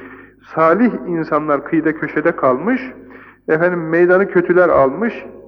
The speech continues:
iyiler mağdur. Ekseriyet de olsalar mağdurlar. Efendim, diyorlar ki beşte dördü şu fikirdedir, beşte biri zulmeder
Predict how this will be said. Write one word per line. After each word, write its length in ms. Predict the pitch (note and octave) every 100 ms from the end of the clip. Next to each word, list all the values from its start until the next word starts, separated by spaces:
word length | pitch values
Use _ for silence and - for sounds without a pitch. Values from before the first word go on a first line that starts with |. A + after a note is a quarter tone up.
| -
iyiler 400 | F3 F3 E3+ G3 G3 - - -
mağdur. 400 | C#3+ C#3 B2+ - - - - - _ _ _ _ _ - _ _
Ekseriyet 640 | G3 G3+ - G#3 A#3+ B3 -
de 40 |
olsalar 440 | F3 D3+ E3+ G3 G3
mağdurlar. 560 | D3+ C3 B2 A2+ G#2+ - - - - _ _ _ _ _ _ _ _ _ -
Efendim, 400 | C#3 D3 D3 C#3+
diyorlar 440 | F#3 F3+ E3 C#3+
ki 200 | F3+ G3+ - - - - - - -
beşte 720 | F3 - - - A#3+ A3 - - - - D3
dördü 680 | D#3+ D#3 C#3+ - G#3+ C4+ C4 - - - _ -
şu 600 | - - - - - G2+ - - - -
fikirdedir, 640 | C3 C3 B2+ D3+ G#3+ F#3+
beşte 340 | F#3+ - G3+
biri 160 | D#3 F#3
zulmeder 540 | D#3+ D3+ A#2+ G#2 G2+